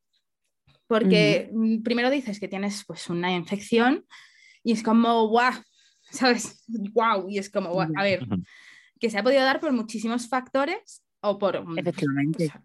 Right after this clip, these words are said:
Speaker 1: y que no tiene por qué ser que, que me haya acostado con medio barrio,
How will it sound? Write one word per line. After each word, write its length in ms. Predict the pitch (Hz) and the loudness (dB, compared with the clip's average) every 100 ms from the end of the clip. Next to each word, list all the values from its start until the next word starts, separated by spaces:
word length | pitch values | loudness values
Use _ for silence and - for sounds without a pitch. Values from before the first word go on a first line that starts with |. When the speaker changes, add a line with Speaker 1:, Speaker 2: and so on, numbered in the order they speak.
| _ | _
Speaker 1:
y 120 | 226 | -6
que 120 | 202 | -2
no 120 | 170 180 | -2 0
tiene 200 | 202 208 | 0 0
por 100 | 202 | 0
qué 100 | 202 | -2
ser 380 | - 220 247 | 0 0 0
que, 420 | 254 226 196 180 147 | 0 0 2 2 0
que 80 | 175 | -4
me 100 | 175 | 0
haya 180 | 180 190 | 0 0
acostado 340 | 196 - 240 | -4 -2 0
con 120 | 240 | 0
medio 200 | 190 165 | -2 -2
barrio, 420 | 156 254 294 139 | 0 0 0 -4